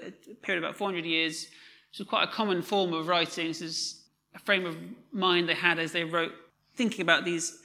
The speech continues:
the end times, but using imagery, heavily, uh, laden with imagery. But if apocalyptic just means to uncover, to reveal,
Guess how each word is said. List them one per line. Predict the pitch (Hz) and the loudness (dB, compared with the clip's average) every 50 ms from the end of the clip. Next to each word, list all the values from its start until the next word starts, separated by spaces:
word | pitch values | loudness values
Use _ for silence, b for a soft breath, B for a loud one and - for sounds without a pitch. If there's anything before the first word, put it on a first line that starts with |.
| B B B B B B - | B B B B B B -8
the | - - | -2 0
end | 196 190 185 175 | 2 2 2 2
times, | - 180 170 165 160 156 156 156 156 156 - - - - | 4 4 6 6 6 6 4 2 0 -2 -4 -6 -4 -2
but | 151 147 165 | -2 -2 0
using | 170 170 170 151 151 156 151 | 0 0 0 2 2 2 2
imagery, | 165 180 180 165 147 - 156 147 143 143 | 4 4 4 2 0 0 -2 -2 -2 -2
heavily, | 143 147 180 170 170 160 156 151 151 147 147 - - - - | 0 0 2 2 2 0 0 0 0 -2 -2 -6 -8 -10 -6
uh, | 156 151 147 143 - - - | -4 -4 -4 -4 -8 -12 -12
laden | 202 180 175 165 156 | -8 -6 -6 -6 -6
with | 151 151 | -8 -6
imagery. | 170 160 160 156 143 147 147 143 143 147 143 - _ _ _ _ _ _ _ _ _ _ _ _ | -6 -4 -4 -6 -6 -6 -6 -8 -8 -8 -12 -18 _ _ _ _ _ _ _ _ _ _ _ _
But | - 185 165 - - - - - - - _ - | 4 4 4 4 2 -6 -14 -18 -20 -20 _ -2
if | 220 208 - - - - | -2 -2 -2 -4 -6 -8
apocalyptic | - - 226 214 - 208 208 214 214 - - 175 175 - - - - - _ - | 0 0 0 2 4 2 2 2 0 0 -2 -2 -2 -2 -6 -12 -12 -16 _ -8
just | 180 - - | -6 -4 -2
means | 180 180 175 175 - | -2 -2 -2 -4 -2
to | - 170 165 185 | -4 -4 -2 -2
uncover, | 185 175 - - 185 175 180 170 165 | -4 -2 2 2 2 2 2 -2 -2
to | 160 - 185 | -2 -4 -4
reveal, | 170 170 170 170 170 196 185 160 143 147 143 165 | -4 -4 -4 -4 -2 -2 -2 -2 -2 -4 -8 -10